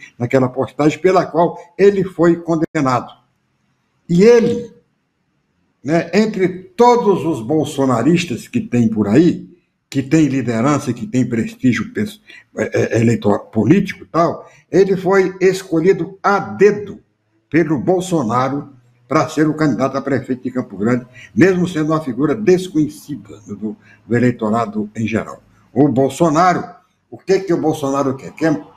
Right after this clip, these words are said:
faz, quer, é, mostrar à população, em cada estado, principalmente onde ele foi lider-, liderou nas eleições de dois mil e vinte e três, quer mostrar que quem manda é ele, né? Ele é que manda, que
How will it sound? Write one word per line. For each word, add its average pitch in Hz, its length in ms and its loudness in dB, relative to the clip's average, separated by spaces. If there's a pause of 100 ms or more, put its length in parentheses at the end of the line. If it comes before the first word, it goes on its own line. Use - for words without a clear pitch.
(260)
faz, 165 300 0
quer, 175 540 0 (380)
é, 147 320 0
mostrar 165 960 0
à 147 140 -2
população, 120 760 -8 (300)
em 117 100 -2
cada 185 360 0
estado, 123 460 -4
principalmente 139 600 -4
onde 123 140 -2
ele 110 140 -2
foi 127 380 2 (240)
lider-, 131 440 0 (260)
liderou 135 680 0 (180)
nas 113 180 -6
eleições 123 420 -2
de 107 40 -4
dois 110 100 0
mil 107 120 0
e - 20 0
vinte 104 140 0
e - 20 -8
três, 143 160 0
quer 165 120 2
mostrar 160 440 -2 (180)
que 180 140 0
quem 190 260 4
manda 214 320 4
é 190 80 4
ele, 151 440 -2 (120)
né? 139 120 -20 (280)
Ele 196 220 4
é 202 60 0
que 202 160 -2
manda, 135 260 0
que 165 140 -2